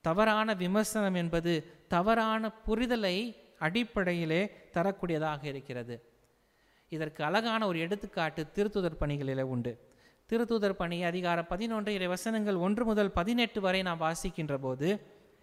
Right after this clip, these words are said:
இங்கு பேதுரு பிற இனத்தவருக்கு கடவுளுடைய வார்த்தையை அறிவிக்கக்கூடியவராக இருக்கிறார்.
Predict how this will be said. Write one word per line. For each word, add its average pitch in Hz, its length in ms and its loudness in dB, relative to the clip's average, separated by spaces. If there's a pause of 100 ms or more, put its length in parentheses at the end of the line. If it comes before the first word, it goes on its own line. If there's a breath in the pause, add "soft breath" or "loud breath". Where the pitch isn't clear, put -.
(180 soft breath)
இங்கு 165 400 -4
பேதுரு 202 680 0 (880 soft breath)
பிற 220 240 2
இனத்தவருக்கு 220 1200 2
கடவுளுடைய 208 580 2
வார்த்தையை 180 680 -2
அறிவிக்கக்கூடியவராக 139 840 -6
இருக்கிறார். 113 420 -10